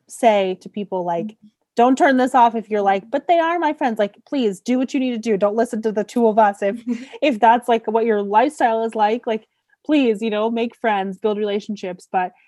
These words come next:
Speaker 1: I do think, like, I, I can only speak for myself, you know, I don't wanna speak for other people, but the times when I felt like my job and my life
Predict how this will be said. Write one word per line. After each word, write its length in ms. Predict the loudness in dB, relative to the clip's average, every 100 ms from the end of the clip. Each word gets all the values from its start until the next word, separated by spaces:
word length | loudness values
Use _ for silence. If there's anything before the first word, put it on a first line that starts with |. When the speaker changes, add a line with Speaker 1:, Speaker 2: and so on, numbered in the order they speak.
| _ _
Speaker 1:
I 80 | -2
do 240 | 0 -2
think, 260 | -4 -6 -6
like, 300 | -4 -6 -8 _ _ _ _ _ _ _ _ -14
I, 200 | -10 -8
I 40 |
can 140 | -6 -4
only 160 | -4
speak 240 | -4 -6 -8
for 140 | -8
myself, 520 | -6 -6 -4 -2 -2 -6 -8
you 120 | -6
know, 120 | -2
I 60 | 0
don't 100 | -2
wanna 160 | -4 -6
speak 260 | -10 -8
for 80 | -6
other 200 | -6 -6
people, 340 | -10 -6 -4
but 260 | 0 -2 -2 _ _ _ _ _ _ _ _ _ -8
the 80 |
times 380 | -6 -4 -2 -2
when 100 | -2
I 120 | -4
felt 200 | -4 -4
like 180 | -6 -8
my 380 | -8 -8 -6 -8 -10 _
job 460 | -2 2 4 4 0 -4
and 100 | -4
my 160 | -4 -2
life 360 | 0 -2 -4